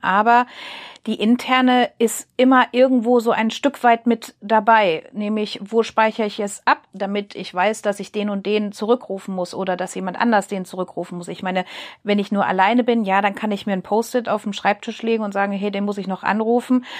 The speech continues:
Aber so ein Post-it ist halt, äh, wenn man mehr als eine Person ist, dann nicht mehr so optimal. Und gerade in Zeiten jetzt, wo man vielleicht auch Homeoffice und so weiter hat,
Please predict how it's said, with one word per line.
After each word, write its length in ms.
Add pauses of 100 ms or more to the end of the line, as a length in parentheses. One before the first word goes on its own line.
(280)
Aber 180
so 120
ein 100
Post-it 460
ist 200
halt, 360
äh, 280
wenn 140
man 220
mehr 220
als 200
eine 200
Person 380
ist, 180
dann 140
nicht 160
mehr 160
so 160
optimal. 640
Und 180
gerade 420
in 400
Zeiten 440
jetzt, 240
wo 100
man 180
vielleicht 280
auch 160
Homeoffice 500
und 140
so 80
weiter 260
hat, 160